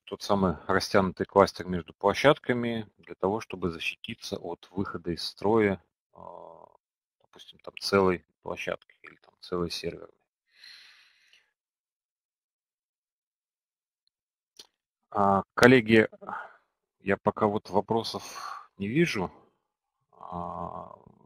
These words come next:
можете не стесняться их, э, писать в чат.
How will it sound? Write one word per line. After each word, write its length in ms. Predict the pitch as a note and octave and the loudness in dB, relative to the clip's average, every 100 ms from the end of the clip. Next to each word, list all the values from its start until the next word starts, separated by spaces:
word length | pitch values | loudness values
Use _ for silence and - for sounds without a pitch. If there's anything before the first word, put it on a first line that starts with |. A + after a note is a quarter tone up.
| _ | _
можете 380 | G#2 G#2+ - A2+ | -4 -4 -2 0
не 100 | G#2 | 0
стесняться 640 | - - B2 E3 - G2 | 0 -2 6 6 6 -2
их, 280 | F2 D#2+ - | -2 -4 -8
э, 640 | F2 F2 F2 F2 F2 F2 - | -2 2 4 6 6 4 0
писать 340 | E2+ - E2+ | -6 -4 -4
в 100 | - | -6
чат. 280 | - G#2 C3 | 0 2 0